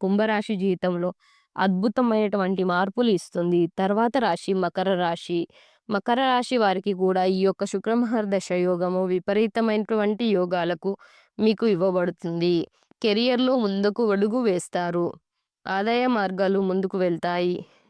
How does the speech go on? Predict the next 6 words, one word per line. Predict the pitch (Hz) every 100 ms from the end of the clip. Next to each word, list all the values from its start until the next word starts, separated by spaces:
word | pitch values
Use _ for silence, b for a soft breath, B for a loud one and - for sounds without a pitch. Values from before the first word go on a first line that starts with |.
| -
జీతభత్యాలు | 180 220 220 220 208 220 233 247
పెరుగుతాయి. | 233 196 175 175 180 170 175 175 - b b b b
ఆర్థిక | 196 208 - 254
ప్రయత్నాలు, | 233 226 208 220 196 220 233
ఆర్థిక | 185 196 247
సమస్యలు | 226 208 196 196 208